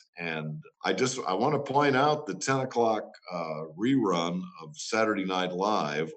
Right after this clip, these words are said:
on Saturdays. Every now and then you see a classic show. A couple of weeks ago, they did one with the first cast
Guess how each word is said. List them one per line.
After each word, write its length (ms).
on 180
Saturdays. 960
Every 220
now 280
and 100
then 200
you 120
see 300
a 40
classic 640
show. 640
A 80
couple 220
of 80
weeks 300
ago, 280
they 160
did 240
one 460
with 160
the 80
first 340
cast 600